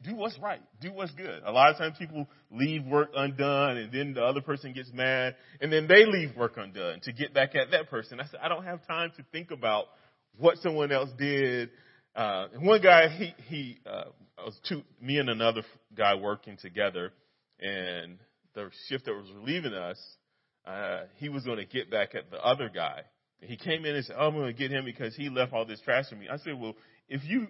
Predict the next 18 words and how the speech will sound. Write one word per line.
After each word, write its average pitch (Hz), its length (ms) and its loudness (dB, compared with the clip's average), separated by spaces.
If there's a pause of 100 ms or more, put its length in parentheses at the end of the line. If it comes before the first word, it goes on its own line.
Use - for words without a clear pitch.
(120)
if 135 140 -10
you 226 120 -2
try 202 200 2
to 127 120 0
screw 165 280 -8
him 214 240 2
over, 127 340 -4 (280)
you're 214 140 -4
screwing 170 440 -2
me 254 180 2
over 143 300 2
because 156 340 -4
we're 247 120 -2
working 175 340 2
together." 208 440 10
He 202 80 4
was 180 80 2
like, 139 140 4